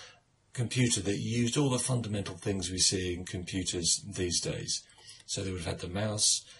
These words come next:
the idea of windows, the idea of these folders within windows, and you can copy things by dragging them from one place to the other, and of course you can delete things in a trash can down there as well.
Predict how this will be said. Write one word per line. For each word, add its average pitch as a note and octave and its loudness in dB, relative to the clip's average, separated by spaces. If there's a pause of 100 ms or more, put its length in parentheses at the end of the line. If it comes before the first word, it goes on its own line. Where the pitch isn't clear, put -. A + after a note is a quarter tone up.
(120)
the - -8
idea E2+ -4
of E2 -6
windows, F#2 0 (160)
the F2+ -6
idea E2+ -4
of E2 -4
these E2+ -2
folders - -2
within F2+ -4
windows, F2+ -2 (360)
and F#2 -6
you F2+ -4
can E2 -6 (340)
copy A#2 0
things F2+ -2
by F2 -6
dragging F#2 -2
them F2 -6
from E2+ -6
one E2 -2
place E2+ -4
to - -4
the E2 -4
other, E2 -2 (340)
and F2 -8
of E2 -8
course E2+ -2
you E2+ -4
can E2 -4
delete D#2+ -4
things D#2+ -2
in F#2+ -6
a F2+ -10
trash - -4
can D#2+ -6
down D#2+ -6
there D#2+ -6
as - -4
well. E2 -4